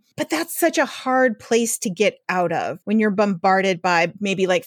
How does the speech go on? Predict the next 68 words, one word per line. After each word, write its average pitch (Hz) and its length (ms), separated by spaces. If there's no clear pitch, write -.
family 196 500
and 180 180
friends 185 440
and 196 140
social 185 300
media, 190 420
and 175 140
that 170 120
it - 100
has - 280
to 247 60
look 214 200
a 196 40
certain 180 360
way 208 220
and 123 120
it - 60
has - 240
to 220 80
be 233 120
on 233 120
this 233 120
particular 240 460
timeline. 226 560
And 156 100
if - 80
you're 180 80
not 208 220
hitting 254 240
all 247 160
these 247 240
points, - 380
then 160 200
are 185 120
you 208 180
even 240 220
doing 285 280
it - 120
right? 151 360
And 214 240
sometimes 359 600
you 311 100
have 254 260
to 247 160
stop 247 520
and 214 140
step 208 300
back 214 280
and 220 120
be 190 160
like, 180 320
"But 240 120
is 269 180
it 240 160
good 262 200
for 262 200
me? 240 560
Is 262 160
it 262 180
better 359 300
for - 260
us 196 220
that 185 160
we 214 100
don't 180 320
<laughs> - 0
live 294 260
together? 277 360